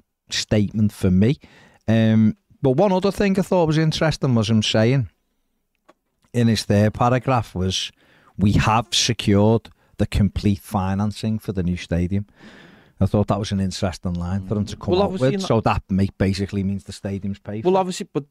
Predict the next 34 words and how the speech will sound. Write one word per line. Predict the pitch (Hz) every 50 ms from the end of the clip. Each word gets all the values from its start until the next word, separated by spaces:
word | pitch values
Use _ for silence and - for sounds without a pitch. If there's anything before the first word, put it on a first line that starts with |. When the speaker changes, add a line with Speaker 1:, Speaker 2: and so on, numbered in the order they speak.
| _
Speaker 2:
th-, | - 170 -
I | -
mean, | 160 170
this | 185 175 - -
is | 175
what | 185 185 -
complicates | - - 147 143 147 160 147 190 185 180 -
it, | 190
I | 180 180
imagine, | 185 180 180 175 175 - 180 151
because | 139 131 123 - 139 131
in | 143 143
the | 143 139
last | 147 147 -
twenty-four | - 156 143 139 120 - - 117 113 110
hours, | 107 104 113 143 143 127
we've | 131 120 -
had | 123 123 -
confirmation | - 131 120 113 - 110 107 104 101 - - 101 101
that | 98 95 - _ -
M | 104 101 98
S, | 98 - -
the | - 107 101
M | 98 95
S | 98 95 - _
P | - 98 92
loan's | 98 113 131 143 135 131
gone | - 139 143
through. | 139 - - 151 160 123 - _ _ -
Speaker 1:
Mm-hmm. | 107 101 98 113 131 131 - _ _ _ _ _ _ - _
Speaker 2:
So | - - 127
now | 139 151 175 165
Everton | 139 147 151 175 147 165
have | 170 160 131 104 90 - _